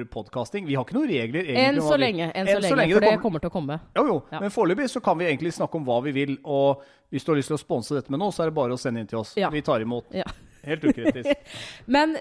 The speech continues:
Speaker 2: du er da
Speaker 1: Gjerne en tørketrommel, for det har du ikke.
Speaker 2: Du er førtitre år, du er, eh, du er født i Arendal, men du er vokst opp i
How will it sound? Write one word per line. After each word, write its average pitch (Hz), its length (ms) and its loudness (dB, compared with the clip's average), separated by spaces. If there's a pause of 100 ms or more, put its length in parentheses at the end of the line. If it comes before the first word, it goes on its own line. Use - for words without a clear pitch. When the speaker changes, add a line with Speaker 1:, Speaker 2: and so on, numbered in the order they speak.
Speaker 2:
du 233 140 -2
er 262 160 4
da 220 100 2
Speaker 1:
Gjerne 220 220 6
en 233 80 0
tørketrommel, 139 520 0
for 185 140 -4
det 175 80 0
har 151 80 0
du 117 80 -4
ikke. 110 220 -8 (340)
Speaker 2:
Du 233 160 0
er 277 80 4
førtitre 262 480 -4
år, 262 320 0
du 226 160 -2
er, 202 440 -2
eh, 214 200 0
du - 100 -8
er 214 60 -2
født - 280 -8
i 190 40 -2
Arendal, 175 460 -2
men 196 100 -8
du 185 80 -6
er 190 80 -6
vokst - 320 -14
opp 180 160 -6 (100)
i 170 280 -6